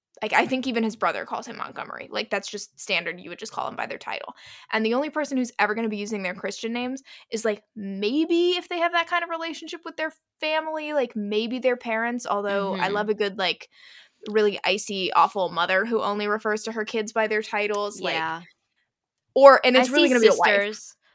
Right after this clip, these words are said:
Speaker 2: I
Speaker 1: Yeah,
Speaker 2: see sisters
Speaker 1: sometimes
Speaker 2: do
Speaker 1: there's a
Speaker 2: it
Speaker 1: sister.
Speaker 2: if it's,
Speaker 1: It's,
Speaker 2: like, a
Speaker 1: it's, if
Speaker 2: close
Speaker 1: it's a
Speaker 2: relationship.
Speaker 1: close one, but it's
Speaker 2: Mm-hmm.
Speaker 1: almost always just, like, a wife. And so it's
Speaker 2: Yeah.
Speaker 1: always, like, and he has to say,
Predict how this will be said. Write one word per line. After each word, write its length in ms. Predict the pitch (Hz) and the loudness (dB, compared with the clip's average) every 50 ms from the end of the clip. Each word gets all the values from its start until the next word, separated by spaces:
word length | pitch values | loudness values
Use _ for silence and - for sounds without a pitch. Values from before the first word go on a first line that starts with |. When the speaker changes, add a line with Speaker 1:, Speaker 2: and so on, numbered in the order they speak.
| _ _ - - | _ _ 2 6
Speaker 2:
I 120 | 214 240 | 6 6
Speaker 1:
Yeah, 160 | 240 277 247 | 10 8 8
Speaker 2:
see 20 | 262 | 8
sisters 280 | - - 208 196 - | 6 -2 -2 -2 0
Speaker 1:
sometimes 220 | - 208 - 330 320 | 2 4 4 4 4
Speaker 2:
do 180 | 320 - - | 4 2 2
Speaker 1:
there's 120 | 226 233 240 | 2 2 2
a 60 | - | 0
Speaker 2:
it 20 | - | 0
Speaker 1:
sister. 480 | - - 220 214 - - 190 180 175 - | -2 -2 -4 -4 -4 -4 -4 -4 -2 -2
Speaker 2:
if 140 | 208 - | -2 2
it's, 140 | 226 254 208 | 2 2 2
Speaker 1:
It's, 60 | 202 | 2
Speaker 2:
like, 140 | 202 196 262 | 0 0 0
a 20 | - | -2
Speaker 1:
it's, 80 | - - | 0 0
if 120 | 262 277 | 0 2
Speaker 2:
close 20 | 277 | 2
Speaker 1:
it's 120 | 262 - | 2 2
a 60 | 262 | 0
Speaker 2:
relationship. 140 | - - 180 - | 0 0 -2 0
Speaker 1:
close 460 | 220 226 226 226 208 202 196 - - - | 4 6 6 6 4 2 -4 -8 -8 -6
one, 360 | 214 - - - - - - - - | -4 -4 -4 -4 -6 -10 -14 -8 -4
but 120 | 226 208 | -2 -2
it's 140 | 226 220 - | -2 -4 -6
Speaker 2:
Mm-hmm. 160 | 202 202 190 | -4 2 8
Speaker 1:
almost 460 | 226 262 294 302 330 330 330 - - - | 10 10 10 10 8 4 2 2 2 4
always 480 | 226 220 220 220 214 208 196 202 202 - | 6 6 8 6 4 2 0 -2 -4 -8
just, 480 | - - - 208 214 214 - - - - | -8 -4 0 0 0 0 -4 -8 -4 -4
like, 180 | 214 202 - | -4 -2 -2
a 60 | 196 185 | -4 -6
wife. 520 | 180 - 165 135 104 208 220 - - - _ - | -2 0 0 0 0 0 -4 -8 -12 -18 _ -4
And 140 | - 226 220 214 | -4 -2 -2 0
so 100 | 226 214 | 0 0
it's 160 | 208 208 - | 0 -2 -2
Speaker 2:
Yeah. 100 | - - | 2 6
Speaker 1:
always, 460 | 220 214 226 247 277 285 285 269 - - - | 6 6 6 6 2 0 0 -2 -4 -6 -4
like, 200 | 226 233 226 - - | -2 0 0 2 0
and 120 | 240 233 | 0 -2
he 220 | 240 - 262 262 220 | -2 -4 -2 -2 0
has 340 | 233 226 262 254 233 - | 2 4 4 2 2 0
to 100 | - 240 | -4 -4
say, 600 | 220 - - - 214 190 170 127 85 - - - | -4 -4 -2 2 4 4 4 4 2 0 -4 -8